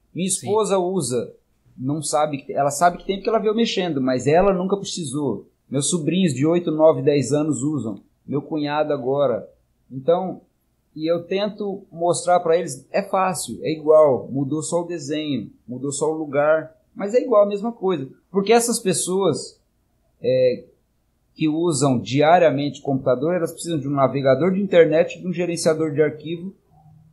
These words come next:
Speaker 1: algumas editor de texto e planilha. E aí
Speaker 2: E olha lá ainda, né?
Speaker 1: E
Speaker 2: Que hoje em dia
Speaker 1: algumas
Speaker 2: até, <laughs> até isso hoje em dia tá meio raro.
Speaker 1: Exatamente. Mas é isso, é fácil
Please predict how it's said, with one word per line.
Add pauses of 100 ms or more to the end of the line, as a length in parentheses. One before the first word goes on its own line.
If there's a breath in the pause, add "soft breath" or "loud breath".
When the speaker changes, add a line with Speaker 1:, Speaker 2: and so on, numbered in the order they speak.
(520)
Speaker 1:
algumas
editor
de
texto
e
planilha. (720)
E
aí
Speaker 2:
E
olha
lá
ainda,
né? (400)
Speaker 1:
E
Speaker 2:
Que
hoje
em
dia
Speaker 1:
algumas
Speaker 2:
até, (340 soft breath)
<laughs>
até
isso
hoje
em
dia
tá
meio
raro. (200)
Speaker 1:
Exatamente. (200)
Mas
é
isso,
é
fácil